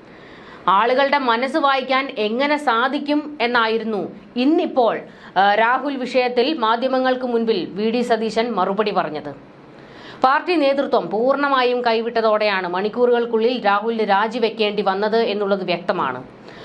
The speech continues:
ആരോപണം ഉന്നയിച്ചവരോട് അത് തെളിയിക്കാൻ വെല്ലുവിളിച്ച രാഹുലിന് പക്ഷേ വീഴ്ചയിൽ നിന്ന് കരകയറുക അത്ര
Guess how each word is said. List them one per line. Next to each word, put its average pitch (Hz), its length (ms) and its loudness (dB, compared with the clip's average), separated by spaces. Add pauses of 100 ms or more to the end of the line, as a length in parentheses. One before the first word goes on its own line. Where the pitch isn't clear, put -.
(180)
ആരോപണം 311 480 2
ഉന്നയിച്ചവരോട് 277 680 2
അത് 226 320 0
തെളിയിക്കാൻ 247 480 0
വെല്ലുവിളിച്ച 233 460 0
രാഹുലിന് 202 680 0
പക്ഷേ - 320 0
വീഴ്ചയിൽ 247 640 0
നിന്ന് 247 200 0
കരകയറുക 220 640 0
അത്ര 170 460 0